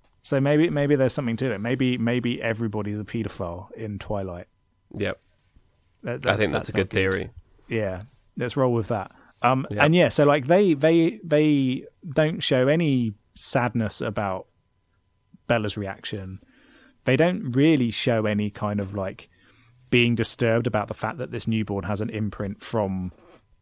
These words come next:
Speaker 1: this guy, particularly given that it's someone who has quite a fractious relationship with them anyway.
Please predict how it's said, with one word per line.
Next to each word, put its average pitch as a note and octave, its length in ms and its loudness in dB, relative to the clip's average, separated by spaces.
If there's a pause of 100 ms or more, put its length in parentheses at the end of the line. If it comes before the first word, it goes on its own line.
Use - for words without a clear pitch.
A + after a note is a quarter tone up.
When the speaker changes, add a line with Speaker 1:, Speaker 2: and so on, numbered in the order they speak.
(520)
Speaker 1:
this G2+ 180 -6
guy, G2 640 -6
particularly D3+ 400 0
given C3 180 4
that A#2+ 120 0
it's - 100 -4
someone A2+ 260 0
who A#2 140 2
has A2 120 2
quite A#2+ 200 0
a G2+ 40 -6
fractious - 420 -6
relationship A2 480 -4
with A2+ 120 -8
them A2+ 140 -8
anyway. B2+ 540 -2